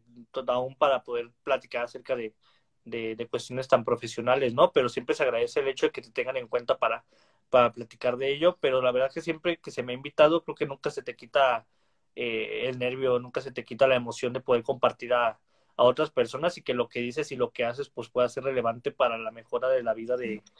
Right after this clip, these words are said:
de otras personas que tienen algún tipo de problema, eh, funcional, ¿no?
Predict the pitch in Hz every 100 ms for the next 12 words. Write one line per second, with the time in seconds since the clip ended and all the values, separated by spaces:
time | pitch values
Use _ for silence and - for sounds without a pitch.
0 | _ - 139 135 131 151 - 131 120 127
1 | 135 - 120 123 127 120 117 117 123 139
2 | 123 - 123 117 123 117 107 _ _ _
3 | _ - 113 110 110 113 - 127 117 123
4 | 123 135 123 139 208